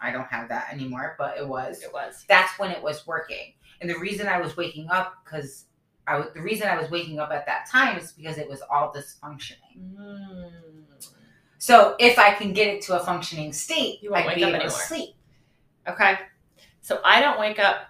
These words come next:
Speaker 2: because my female organs are dysfun-, like, I'm waking up for other issues. But what I learned was from Corinne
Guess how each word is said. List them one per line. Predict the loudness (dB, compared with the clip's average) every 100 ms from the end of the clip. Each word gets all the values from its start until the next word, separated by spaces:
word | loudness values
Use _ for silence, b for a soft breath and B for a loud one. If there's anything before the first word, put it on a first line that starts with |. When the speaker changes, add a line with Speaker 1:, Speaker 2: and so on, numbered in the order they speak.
| -10
Speaker 2:
because | -4 0 2 0
my | -2 0 0 0 -2 -8 -14 _ _ _ _ _ _ _ _ _ _ _ -20 -10
female | -4 0 2 2 0 -2
organs | -2 -2 -4 -6 -10 -10
are | 0 0
dysfun-, | 0 -6 -6 -6 -2
like, | -2 -2 2
I'm | 4 4
waking | 0 -4 -4
up | -2 -2
for | -4 -4
other | -2 -2
issues. | -4 -8 -10 -10 -10 -12 -18 -20 b b b -2
But | 0 4
what | 4
I | 2 -2 -2
learned | 2 4 4 2 -2
was | 0 0 0 -4 -10 -14 -16 _ _ _ _ _ _ _ _
from | -4 -4
Corinne | -2 2 4 4 -2